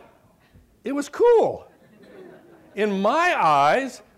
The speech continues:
the kid was blameless because he did what he ought to have done in the situation before him. But back to the other question. Who gets to decide what right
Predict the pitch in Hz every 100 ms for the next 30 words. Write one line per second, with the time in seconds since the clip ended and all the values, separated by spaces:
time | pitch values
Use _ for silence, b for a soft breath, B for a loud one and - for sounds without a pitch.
0 | _ - 175 - 220 254 302 320 233 185
1 | 165 156 156 214 226 196 175 165 156 185
2 | 143 151 247 247 233 214 208 170 254 -
3 | 285 294 180 151 131 147 247 B B B
4 | B - 247 349 370 311 - 254 240 170
5 | 139 143 247 240 269 269 381 339 170 92
6 | - _ b b b _ - 220 147 240
7 | 262 - - 233 190 160 156 196 294 277
8 | - 110 80 _ _ _ _ _ _ _
9 | _ _ _ _ _ _ _ _ _ 226
10 | 294 220 147 - 123 127 - 113 98 98
11 | 143 147 _ _ _ _ _ - 147 147
12 | 135 143 175 151 -